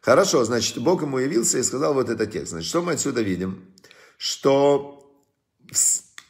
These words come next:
Всевышний был с Авраамом, с Авраамом вначале, да, потом Всевышний был с Ицхаком. В чем это выражалось? Это выражалось в благословении. То есть тут урожай, тут ко-, коровы, козы, все как бы, все хорошо.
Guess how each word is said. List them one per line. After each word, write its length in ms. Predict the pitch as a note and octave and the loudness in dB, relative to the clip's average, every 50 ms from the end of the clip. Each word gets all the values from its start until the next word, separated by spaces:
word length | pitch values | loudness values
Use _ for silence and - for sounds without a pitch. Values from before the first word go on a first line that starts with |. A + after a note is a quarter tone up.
| _ _ _ - - - _ | _ _ _ -20 -20 -20 _
Всевышний 480 | - - - D#3 D#3 G3+ F3+ - D#3 D#3 | -2 -2 0 0 0 0 0 0 -2 -2
был 240 | C#3 C#3+ E3+ D#3+ | 4 4 6 6
с 180 | - - - C#3+ B2 - - | 6 2 0 0 -2 -4 -2
Авраамом, 680 | - C3+ C3+ C3+ C#3 C3+ B2+ A2 G2+ F#2+ F2+ E2 - - - | 0 0 2 4 4 4 4 4 2 0 -4 -6 -8 -8 -6
с 340 | - F2+ - - - - - - | -6 -4 -4 -4 -4 -6 -2 0
Авраамом 460 | A#2 A2+ B2 C3 B2+ A#2 G#2 G#2+ F#2+ | 2 4 4 4 4 4 2 0 -4
вначале, 420 | F#2+ F#2 E2+ - - D2+ D2+ E2+ | -4 -6 -6 -6 -6 -6 -6 -4
да, 140 | D#2 E2+ E2 | -4 -6 -4
потом 260 | - - - F3 F#3+ | -4 -2 -2 -2 0
Всевышний 400 | F3+ - E3+ E3 F3+ D#3+ - D3+ | 0 -2 0 0 0 0 0 -4
был 160 | C#3 C#3 D#3+ | -2 -2 0
с 100 | C3 - | 0 0
Ицхаком. 600 | C#3+ B2+ - - - A#2 F#2 F#2 - F2 F2+ - - - | -2 -2 -4 -4 -4 -4 -4 -6 -8 -12 -14 -16 -18 -20
В 80 | - - | -20 -8
чем 240 | - - F#3 F#3 F#3 | 0 2 2 2 2
это 160 | F3+ - D3+ | 2 2 2
выражалось? 720 | C#3 C#3+ C3+ C3 A#2+ G#2+ A#2+ A2 G2+ F#2+ F2 E2+ - - - - - - - - - _ | 2 4 4 4 4 4 2 2 2 0 -2 -4 -6 -12 -14 -20 -20 -20 -20 -20 -20 _
Это 220 | _ - F#3 F#3+ G3+ | _ -4 -2 0 0
выражалось 480 | G3 F#3+ F#3+ E3 F3 F3 E3+ D#3 C#3+ | 2 2 2 4 6 6 6 6 4
в 60 | B2 A#2 | 2 0
благословении. 800 | C#3+ C#3+ C3+ C3+ C3 A2 - C3 B2 A#2 G#2+ F#2 E2 E2 D#2+ D#2+ | 0 0 2 2 0 2 0 0 0 2 0 -2 -4 -6 -10 -10
То 160 | - - A2 | -8 -6 -6
есть 180 | G#2 F#2 - | -6 -6 -6
тут 180 | - A3+ G#3 F#3 | -8 -8 -4 -2
урожай, 680 | G3 F3+ E3 D3 B2+ A2+ B2+ C3 B2 A#2+ A2+ G#2 G2+ | 2 2 4 2 2 2 2 4 6 6 4 2 -2
тут 200 | - G#2+ F#2+ - | -4 -8 -8 -10
ко-, 340 | - - - C#3 C3 B2+ A#2+ | -12 -6 -2 0 0 0 0
коровы, 500 | - C3 B2+ B2 A#2+ A#2 A2 G2+ G2 G2 | 0 0 2 2 2 2 2 0 -2 -4
козы, 540 | F#2+ - C3+ C3 B2 A2+ G2 F#2+ F#2 E2+ - - - - - _ _ - G#2 G2+ | -4 -4 -4 -2 -2 -2 -2 -4 -6 -6 -8 -14 -20 -20 -20 _ _ -10 -8 -8
все 300 | - - - E3 E3+ F3 | -6 -6 -4 -2 -2 -2
как 280 | - D#3+ D#3 C#3+ B2+ B2 | -2 -2 -4 -4 -4 -2
бы, 140 | C3 C3 | -2 -2
все 220 | B2 - - D#3+ D#3+ | -2 0 -2 -2 0
хорошо. 500 | - D#3 C3 C3+ C3 - G#2+ E2 D2 | 0 0 -2 0 -2 -2 -6 -8 -8